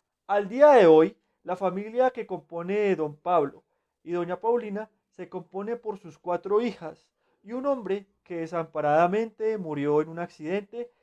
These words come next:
y que desde el cielo los protege. Nueve nietos y dos bisnietas. Es una familia unida y, ante todo, una familia que piensa en el bienestar de cada uno de sus integrantes,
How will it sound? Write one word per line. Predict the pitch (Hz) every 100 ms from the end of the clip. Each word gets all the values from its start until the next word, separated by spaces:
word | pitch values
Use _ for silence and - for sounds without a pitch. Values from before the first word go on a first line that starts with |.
| _
y | 185
que | 185 190
desde | 185 175 175
el | 165
cielo | - 233 180 139 - _
los | 151 156 151
protege. | 147 143 151 143 _ _ _ _ _ _ _ _ _
Nueve | 165 208 226 247
nietos | 269 294 285 294 -
y | _ 185
dos | 175 175
bisnietas. | 160 190 185 202 175 - _ _ _ _ _ _
Es | - 190
una | 233 247
familia | 220 175 180
unida | 202 196 165 - - _ _ _ _ _
y, | 175
ante | 196 196 175
todo, | 240 254 285 285 _ _ -
una | 190 226
familia | 240 190 180 202
que | 190
piensa | 165 196 247 247 269 269 _ _ -
en | 185
el | 180
bienestar | 175 165 156 202 214 233
de | 156 160
cada | 160 160 165 175
uno | 214 226
de | 202
sus | 180 151
integrantes, | 160 147 147 151 165 - _ _